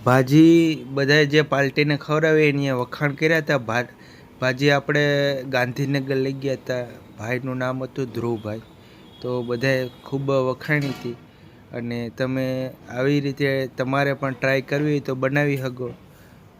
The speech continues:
અને સરસ ભાજી બનશે.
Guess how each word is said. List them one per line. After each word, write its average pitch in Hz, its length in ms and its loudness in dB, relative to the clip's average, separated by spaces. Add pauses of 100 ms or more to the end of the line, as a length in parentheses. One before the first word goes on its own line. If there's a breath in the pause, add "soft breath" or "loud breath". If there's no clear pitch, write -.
(280)
અને 117 400 -8 (340)
સરસ 135 460 -2
ભાજી 123 280 -2
બનશે. 135 500 -4